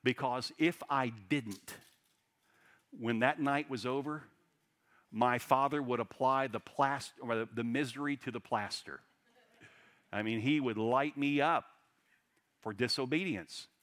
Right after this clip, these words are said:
And he had a right to do it. And he never spanked me out of anger, never once, but he would administer the pain.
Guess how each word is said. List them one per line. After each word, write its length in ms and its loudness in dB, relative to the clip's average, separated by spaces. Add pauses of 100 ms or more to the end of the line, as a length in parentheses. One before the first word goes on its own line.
(560)
And 160 0
he 80 0
had 180 4
a 60 0
right 300 2
to 60 -4
do 220 -2
it. 140 -6
And 100 -2
he 60 -2
never 260 -2
spanked 380 -4
me 240 -4
out 160 0
of 160 -6 (180)
anger, 560 -4
never 300 -2
once, 500 -10 (320)
but 140 -2
he 240 -4
would 280 -6
administer 840 -6 (380)
the 100 -8
pain. 420 -8